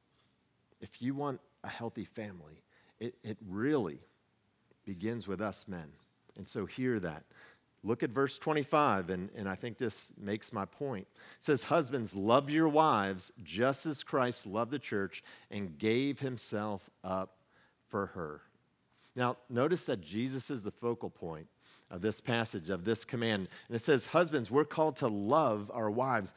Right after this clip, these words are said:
like Christ loved the church." And how did he love the church? And we are the church, his followers. How did he demonstrate his love to us? Well, while we were still sinners,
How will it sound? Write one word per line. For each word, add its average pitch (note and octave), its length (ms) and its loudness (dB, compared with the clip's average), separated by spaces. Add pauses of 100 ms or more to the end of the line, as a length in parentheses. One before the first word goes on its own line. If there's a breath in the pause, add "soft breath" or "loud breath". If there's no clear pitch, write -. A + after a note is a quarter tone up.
(180 loud breath)
like A#2 240 -2
Christ - 720 -6 (100)
loved A#2 540 0 (160)
the F#2+ 80 -4
church." - 680 -6 (240 loud breath)
And A2+ 140 -2
how C#3 220 2
did D#3+ 160 2
he C#3 100 4
love A#2 460 2
the C3+ 80 2
church? C3+ 440 -2 (160 loud breath)
And B2 200 4
we D3+ 200 8
are C#3 140 8
the A2+ 100 2
church, C#3 380 2
his A#2 220 0
followers. C3+ 580 4 (220 loud breath)
How D3+ 140 2
did D#3 140 2
he C3 80 4
demonstrate C3 680 2
his G2+ 180 2
love B2 280 4
to D3+ 180 -4
us? - 400 -8 (800 soft breath)
Well, G2 120 -2
while B2+ 280 0
we C#3+ 120 0
were B2 100 0
still A#2+ 280 -4
sinners, - 720 -8